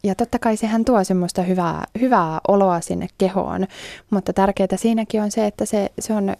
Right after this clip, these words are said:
kehon, kehon ehdoilla, kehon tarpeista lähtöisin olevaa, että se, se tekee hyvää, että sillä ei ansaita yhtään mitään, eikä se ole sellainen suorite, joka suoritetaan sille keholle, vaan sen takia, että se tekee, tekee hyvää, tuntuu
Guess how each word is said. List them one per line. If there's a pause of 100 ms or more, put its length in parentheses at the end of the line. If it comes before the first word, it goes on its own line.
(120)
kehon, (200)
kehon
ehdoilla,
kehon
tarpeista
lähtöisin
olevaa,
että
se,
se
tekee
hyvää,
että
sillä
ei
ansaita
yhtään
mitään,
eikä
se
ole
sellainen (440)
suorite,
joka
suoritetaan
sille (100)
keholle,
vaan
sen
takia,
että
se (560)
tekee, (140)
tekee
hyvää,
tuntuu